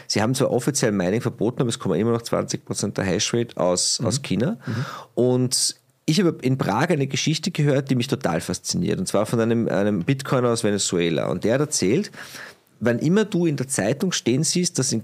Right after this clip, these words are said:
Speaker 1: in Venezuela die, ähm, das Mining verboten wird, ist, geht's eigentlich nur darum, dass die sozialistische Regierung irgendwann wieder eine große Beschlagnahmung von Minern vornimmt, die sie dann aber selber für sich und ihre, und ihre, ihre Freunde in der Partei, ihre Cronies,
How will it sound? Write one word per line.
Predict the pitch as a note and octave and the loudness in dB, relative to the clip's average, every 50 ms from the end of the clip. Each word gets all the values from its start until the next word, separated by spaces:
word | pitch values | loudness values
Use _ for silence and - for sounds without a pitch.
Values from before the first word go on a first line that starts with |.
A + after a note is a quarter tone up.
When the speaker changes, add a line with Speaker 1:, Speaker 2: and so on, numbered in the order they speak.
| - - | -4 -8
Speaker 1:
in | - - G#2 A2+ A2 | -4 -2 0 0 2
Venezuela | G#2+ G#2+ A2 A2 - - G2+ E2+ G#2+ C3 D#3+ E3 | 2 2 0 0 0 0 0 2 2 2 0 -2
die, | C#3+ C3 B2 A2 G#2 G#2 F#2+ | 0 0 0 0 2 2 2
ähm, | - - D#2 F2+ F#2+ F2 F#2+ E2+ E2 | 2 2 2 2 2 0 0 -2 -2
das | F2 G2 - | -2 -2 -2
Mining | - F2+ G2 A2 D3 | 0 0 0 0 0
verboten | - - - - G2+ A2 - D3+ C#3 | -2 -4 -2 -2 -2 0 0 -2 0
wird, | D3+ F3+ A3 A3+ - - _ _ - - - - - - _ _ | 2 0 0 -2 -4 -14 _ _ -20 -20 -20 -20 -20 -20 _ _
ist, | - A#2 A#2 - - - | -4 -2 -2 -2 -4 -2
geht's | F#2 B2+ C3 C3 | -2 -2 -2 0
eigentlich | - - A#2 C#3 D#3+ D3+ | 0 0 0 0 0 0
nur | D#3 B2 | -2 -2
darum, | A#2 - C#2 G#2 C#3+ E3 F3 E3 | 0 0 -2 0 0 0 0 0
dass | D3+ C3+ | -2 -2
die | C3+ - | -2 -4
sozialistische | A#2 - B2 A2+ - - G#2+ G2 A#2 C#3 - - C3 B2+ C3 G#2 | -2 -2 -2 -2 0 -2 0 0 0 -2 -2 -4 -4 -2 -2 -2
Regierung | G2 G2 F#2 - G#2+ A2+ C3 D3 E3+ F#3 G3+ G#3 | -2 -4 -2 -2 -2 0 0 0 0 0 0 -2
irgendwann | - - A#2+ C#3 C#3 C#3+ C3+ C3 A#2+ - - - G2 G2+ | -2 0 0 0 2 2 2 0 0 -2 -4 -4 -2 -2
wieder | A#2+ A2 B2+ A2+ | 2 2 2 2
eine | G#2+ A2+ A2+ G#2 | 4 2 0 0
große | - F#2 G#2+ A2+ - - | 0 -2 -2 -2 -2 -6
Beschlagnahmung | - - - - D#2+ D2+ F2 B2 - B2+ A#2 A#2+ C3+ C#3 C#3+ C3+ | -8 -8 -4 -4 -2 -2 -2 -2 -2 -2 -2 0 0 0 -2 -2
von | C3+ A2 G2 | -2 -2 -2
Minern | F#2+ E2+ F2 A2 C3+ D3 | 0 0 0 -2 -2 -2
vornimmt, | C#3+ - - C3 C3+ D3 D#3 E3+ F3+ E3+ - - - - - - - - - | -4 -2 -2 0 0 0 0 0 -2 -4 -6 -16 -18 -18 -18 -18 -16 -6 -4
die | A#2+ | -2
sie | A2+ B2 | -2 0
dann | A2+ A#2 A2+ | 0 0 2
aber | A2 G2+ G#2+ | 2 0 0
selber | - - G2 G2+ C3 C3 D3 | 0 2 2 2 2 2 0
für | C3+ - | -2 -2
sich | A2 - - D#3 E3 - - | -4 0 0 0 0 0 0
und | C#3+ | 0
ihre, | G#2 A2 A2 G#2+ F#2+ - - | 0 2 2 2 2 0 0
und | G#2 G2+ | 0 0
ihre, | G2 G#2 G#2 G2+ F#2 - | 0 2 2 2 2 2
ihre | - F2 G2+ F#2+ G2+ | 0 0 0 0 0
Freunde | - - - F2 F#2 A2 C3+ D3+ F3+ | -2 0 0 0 2 2 2 2 0
in | G3 - E2 G#2 G2+ | 0 -2 -2 0 2
der | G#2 F#2+ D#2+ | 2 2 2
Partei, | - - F#2+ - - D2+ F2+ C#3 | 0 -4 -2 -2 0 0 2 0
ihre | C#3+ A2 G#2 G2 - | 0 0 0 -2 -2
Cronies, | - - A2 G2+ A#2 C#3 D3+ F3 F3+ - | -2 -2 0 0 2 2 0 0 -2 -4